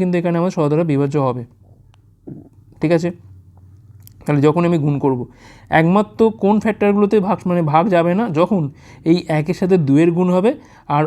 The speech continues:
ওদের গুণফলের সঙ্গে যখন তিনের গুণ হবে, অর্থাৎ স-, একশো সত্তর বাদ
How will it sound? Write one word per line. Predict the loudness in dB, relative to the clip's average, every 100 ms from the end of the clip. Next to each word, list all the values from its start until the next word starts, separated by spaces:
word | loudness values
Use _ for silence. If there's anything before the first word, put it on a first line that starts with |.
| 0
ওদের | 4 4 2
গুণফলের | 0 0 -2
সঙ্গে | -2 -2
যখন | -2 -2
তিনের | -2 0 2 2
গুণ | -2 -4
হবে, | -8 -6 -6
অর্থাৎ | -2 -2 -4
স-, | -10 -8
একশো | -8 -6
সত্তর | -4 -2 0
বাদ | 0